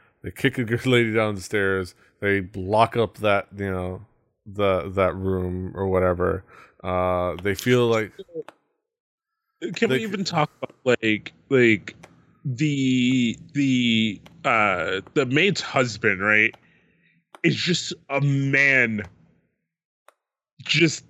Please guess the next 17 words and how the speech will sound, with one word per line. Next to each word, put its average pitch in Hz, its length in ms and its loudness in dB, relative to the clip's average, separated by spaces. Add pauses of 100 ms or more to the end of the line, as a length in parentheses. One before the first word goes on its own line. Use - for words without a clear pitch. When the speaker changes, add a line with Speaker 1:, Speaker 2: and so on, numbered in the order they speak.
(140)
Speaker 2:
just - 540 -2 (1500)
beaten 208 480 2
to, 160 340 2
like, 131 440 0 (1040)
like, 127 420 0 (100)
the 156 200 2
umph 151 260 2
degree 120 540 2 (320)
by 135 300 2
life, 104 520 0
right? 120 300 2 (140)
Just 156 320 -2
Speaker 1:
Yeah. 143 60 2
Speaker 2:
like, 135 380 2 (1120)
just 147 460 -2
life 151 420 4
has 113 340 0